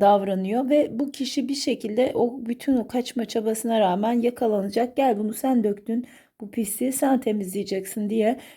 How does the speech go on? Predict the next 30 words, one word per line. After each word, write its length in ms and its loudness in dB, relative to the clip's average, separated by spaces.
ensesinden 760 4
yakalayıp, 560 0
e, 420 2
onu 360 6
oraya 580 2
bir 260 -14
şekilde 480 -2
zorla 520 4
kabullendireceksiniz 1200 2
suçunu 440 0
ve 140 2
bedelini 520 4
ödeteceksiniz. 1000 0
Zorla 440 2
da 120 4
olsa, 460 2
e, 260 0
bunu 160 4
yapmak 380 2
için 280 -2
de 60 2
güç 300 -4
kullanacaksınız. 880 -2
Bu 80 -8
kişiye 420 0
karşı 420 2
birkaç 400 -2
kişi 300 -6
böyle 280 4
hani, 280 0